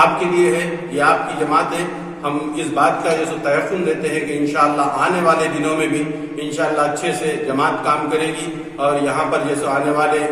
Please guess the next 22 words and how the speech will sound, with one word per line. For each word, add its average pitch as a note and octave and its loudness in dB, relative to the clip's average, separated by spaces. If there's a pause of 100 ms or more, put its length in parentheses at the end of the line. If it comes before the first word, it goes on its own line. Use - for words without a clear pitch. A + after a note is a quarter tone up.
الیکشن F#3+ 0
میں، F3 2
میونسپل D#3+ -2
الیکشن D#3 0
میں D3 -2 (400)
پانچ F3+ 2
سے F#3 2 (180)
چھ G3+ 8
کارپوریٹرز E3+ 2 (140)
انشاءاللہ D#3+ 2
جیتیں F3 0
گے، E3 0 (360)
اور C#3+ 2 (120)
آپ D#3 4
کا F3 2 (160)
ہم C#3+ 0
عوام D#3+ 4
الناس E3 4
کاماریڈی D#3+ 0
کی D3+ 2
عوام G3 6
سے E3+ 2